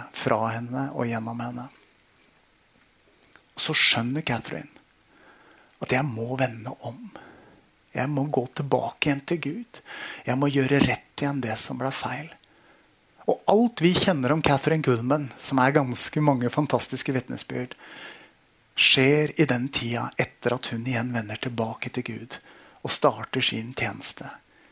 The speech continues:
i lydighet mot Jesus Kristus og i overgivelse til han. Hva kan vi lære av den fortellingen? Straffer Gud i nådens tid?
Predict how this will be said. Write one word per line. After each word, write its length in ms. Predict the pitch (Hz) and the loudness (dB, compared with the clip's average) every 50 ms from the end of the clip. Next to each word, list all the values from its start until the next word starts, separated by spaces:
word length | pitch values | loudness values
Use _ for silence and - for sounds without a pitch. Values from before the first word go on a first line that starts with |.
| _ _ - _ - 139 | _ _ -18 _ -6 -2
i 140 | 139 143 139 | 0 2 2
lydighet 840 | 135 139 131 127 113 113 120 107 104 - - - _ _ - - - - _ _ _ _ _ - | 2 2 0 -2 -4 -4 -4 -4 -4 -4 -8 -12 _ _ -12 -12 -12 -12 _ _ _ _ _ -10
mot 160 | 123 123 - | -8 -4 -2
Jesus 380 | 123 120 107 - - 127 123 - | -2 -2 -2 -4 -6 -6 -6 -6
Kristus 600 | - 107 104 107 - - - - - - - - - _ - - - - - - - - | -6 -8 -8 -8 -10 -10 -12 -12 -12 -10 -10 -12 -14 _ -20 -20 -20 -20 -20 -20 -12 -4
og 80 | - 120 | 0 0
i 80 | 127 135 139 - - | 0 0 0 2 0
overgivelse 840 | 127 107 104 - 113 107 101 107 101 101 107 107 - - - 107 - - - - _ _ _ _ _ _ _ - - | 0 0 0 -6 -6 -6 -6 -8 -10 -10 -8 -6 -6 -6 -6 -6 -8 -12 -12 -16 _ _ _ _ _ _ _ -8 -6
til 160 | 113 107 104 - | -4 -4 -4 -4
han. 220 | - - - - 110 123 - - - _ _ _ _ _ _ _ _ _ _ _ _ _ _ _ _ _ _ _ _ _ _ _ _ _ _ _ _ _ _ _ _ _ _ _ _ _ _ _ _ _ - - - | -4 -4 -6 -8 -10 -14 -20 -20 -20 _ _ _ _ _ _ _ _ _ _ _ _ _ _ _ _ _ _ _ _ _ _ _ _ _ _ _ _ _ _ _ _ _ _ _ _ _ _ _ _ _ -18 -8 0
Hva 140 | 120 131 147 | 0 0 2
kan 160 | - - 151 143 | 4 2 2 2
vi 140 | 135 135 135 | 2 2 4
lære 400 | 147 143 123 110 110 - - - - _ _ _ _ _ _ _ - _ _ - - - - - - - - _ _ _ _ _ _ _ _ _ _ _ - - | 4 4 4 4 0 -2 -6 -10 -14 _ _ _ _ _ _ _ -20 _ _ -20 -20 -20 -20 -20 -20 -20 -20 _ _ _ _ _ _ _ _ _ _ _ 0 0
av 80 | 131 | 2
den 160 | - 113 113 117 | 2 2 -2 0
fortellingen? 640 | - 139 - - 117 113 113 113 117 120 120 127 - _ - _ _ _ _ | -2 -2 0 0 -2 -2 -6 -10 -12 -12 -16 -16 -18 _ -20 _ _ _ _
Straffer 800 | - - - - - 143 143 - - - - - - 131 131 123 | -10 -8 -6 -2 0 0 0 0 -2 -8 -8 -4 0 0 0 0
Gud 320 | 127 117 117 127 131 139 | -2 -2 -2 -2 -4 -2
i 60 | 143 151 | 0 0
nådens 400 | 151 139 143 160 160 156 - - | 0 0 0 -2 -4 -6 -6 -8
tid? 160 | - 196 220 | -10 -12 -10